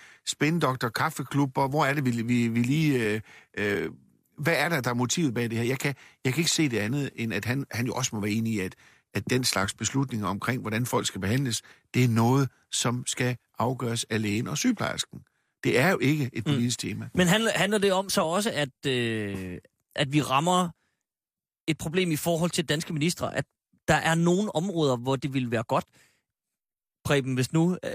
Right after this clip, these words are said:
Speaker 2: han var, han havde en eller anden, øh, lægelig baggrund, <laughs> altså, ville det være fint, når man var sundhedsminister? Har vi at gøre med en sundhedsminister, som, som måske endda får stukket det her stykke papir i hånden, og så siger, "Prøv, jeg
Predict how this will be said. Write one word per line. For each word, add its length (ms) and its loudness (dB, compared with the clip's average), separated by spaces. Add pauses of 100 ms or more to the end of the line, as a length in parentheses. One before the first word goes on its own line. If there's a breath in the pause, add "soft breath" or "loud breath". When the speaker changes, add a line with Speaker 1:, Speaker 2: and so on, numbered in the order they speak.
(160)
Speaker 2:
han 260 -2
var, 300 0 (480)
han 160 -4
havde 160 0 (200)
en 160 0
eller 160 2
anden, 400 0
øh, 140 -4
lægelig 640 2
baggrund, 560 -2
<laughs> 80 2
altså, 300 0 (240 loud breath)
ville 160 2
det 140 4
være 140 6
fint, 180 0
når 80 0
man 180 0
var 60 2
sundhedsminister? 480 2 (260 loud breath)
Har 100 2
vi 80 2
at 100 2
gøre 160 4
med 60 0
en 60 2
sundhedsminister, 560 0
som, 200 0 (100)
som 140 0
måske 320 0
endda 220 2
får 220 0
stukket 300 0
det 80 4
her 120 2 (400)
stykke 220 -4
papir 220 2
i 40 4
hånden, 160 2
og 60 -4
så 120 -4
siger, 120 -2
"Prøv, 120 -6
jeg 120 -6